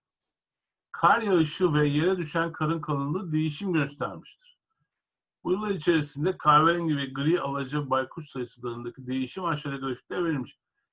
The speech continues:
Şimdi bakın kırmızı çizgilerle gri alaca baykuş sayısı, e, kahverengi alaca baykuş sayısı da mavi ile. Dikkat ederseniz kahverengi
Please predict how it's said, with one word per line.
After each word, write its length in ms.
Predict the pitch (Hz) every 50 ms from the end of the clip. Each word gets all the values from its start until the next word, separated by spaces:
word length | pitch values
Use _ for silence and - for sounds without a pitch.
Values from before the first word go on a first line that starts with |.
| _ _ _ _ -
Şimdi 140 | - 196 196
bakın 240 | 202 165 185 180 151
kırmızı 460 | - 180 185 196 196 190 202 202 151
çizgilerle 640 | - - 170 156 151 170 165 175 170 160 147 165 190
gri 260 | 180 160 165 170 175
alaca 460 | 160 151 151 151 147 139 147 135 123
baykuş 600 | 123 123 123 127 - - 170 190 208 - - -
sayısı, 580 | - 139 131 131 120 - - - 165 190 - - _ _ _ _ _ _ _ _ _ _ _ _ _ _ _ _ _ _ _ _ -
e, 80 | - 127 131 131 127 127 127 123 -
kahverengi 640 | - 143 147 156 170 180 185 185 180 175 165 165 160
alaca 420 | - 151 147 156 156 147 170 160
baykuş 360 | 151 151 151 151 - 147 147
sayısı 240 | - 143 135 123 -
da 80 | 202 190
mavi 360 | 175 170 165 165 170 165 156
ile. 200 | 143 147 175 170
Dikkat 220 | 165 151 - 185
ederseniz 480 | 185 175 175 170 165 165 - 190 202 -
kahverengi 800 | - - - 160 160 170 175 180 175 175 175 165 170 165 -